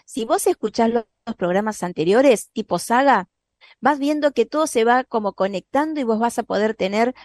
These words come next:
una herramienta para utilizar en tu vida diariamente, que es la idea, ¿no? Que el programa te deje una herramienta.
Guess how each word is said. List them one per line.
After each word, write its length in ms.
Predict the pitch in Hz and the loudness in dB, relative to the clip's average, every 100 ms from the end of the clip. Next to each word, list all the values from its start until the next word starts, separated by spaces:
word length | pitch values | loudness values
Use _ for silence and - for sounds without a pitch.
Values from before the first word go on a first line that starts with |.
| _ | _
una 240 | 240 254 | -2 2
herramienta 640 | 240 208 202 214 254 254 240 | 2 0 0 -2 0 0 0
para 180 | 180 | 0
utilizar 420 | 185 180 185 - 233 | -2 -4 -4 -2 -2
en 160 | 220 | -2
tu 140 | - 180 | -6 -6
vida 280 | 220 233 | 0 0
diariamente, 800 | 190 190 185 180 180 254 180 185 | 2 0 0 -2 -2 -2 -2 -8
que 100 | 190 | -4
es 40 | 220 | 0
la 120 | 196 | 2
idea, 400 | 190 240 202 170 | 4 4 4 0
¿no? 160 | 180 214 | -2 -2
Que 100 | 196 | -4
el 80 | |
programa 400 | 190 202 277 311 | -4 -6 -4 -4
te 140 | 262 196 | -2 -2
deje 200 | 233 226 | -2 -2
una 120 | 196 | -4
herramienta. 800 | 175 175 262 247 185 - 156 - | -2 0 2 2 2 -4 -6 -6